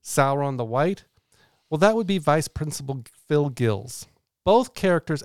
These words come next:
initially appear to be on the side of the protagonists, but eventually he reveals himself to be working against them.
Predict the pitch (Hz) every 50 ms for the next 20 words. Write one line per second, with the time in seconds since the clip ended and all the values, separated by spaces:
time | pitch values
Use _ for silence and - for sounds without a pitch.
0 | - - 151 139 147 147 170 208 226 214 - 208 226 226 208 185 - - - 196
1 | 180 165 143 139 139 139 139 135 131 131 120 - - 156 143 143 147 147 139 143
2 | 131 - 120 - - 127 139 139 127 127 117 107 104 95 - - - - - _
3 | _ _ _ _ _ _ _ _ _ _ _ - 160 165 156 151 202 226 240 220
4 | - - 202 190 180 180 - - _ _ _ _ _ _ _ _ _ - 175 165
5 | 165 156 139 143 185 214 220 220 - - 170 151 - - - 135 123 123 120 117
6 | - - _ _ _ _ _ - - 143 151 143 135 127 131 151 226 - - 156
7 | 165 - 147 131 120 - 127 127 127 135 - - - - 113 113 120 123 117